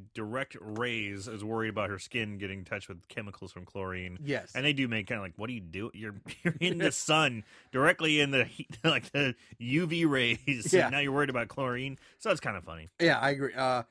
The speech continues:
Speaker 2: so Bobo's still watching from behind the planter. Vicky rips off Richard's swim trunks, and they,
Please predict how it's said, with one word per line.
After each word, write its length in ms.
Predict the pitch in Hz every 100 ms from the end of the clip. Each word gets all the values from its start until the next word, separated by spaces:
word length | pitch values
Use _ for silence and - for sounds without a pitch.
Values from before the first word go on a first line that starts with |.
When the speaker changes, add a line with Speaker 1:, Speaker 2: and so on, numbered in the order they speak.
| _ _
Speaker 2:
so 400 | - 185 175 160
Bobo's 480 | 156 139 214 226 208
still 200 | - 190
watching 220 | 175 170
from 60 | 180
behind 200 | 165 165
the 40 |
planter. 640 | 151 147 147 143 143 131 117 _ _
Vicky 320 | 135 190 185
rips 320 | 151 180 180
off 220 | 180 165 135
Richard's 360 | 147 147 131
swim 300 | - - 139
trunks, 380 | 123 143 131 120
and 120 | 120
they, 120 | 120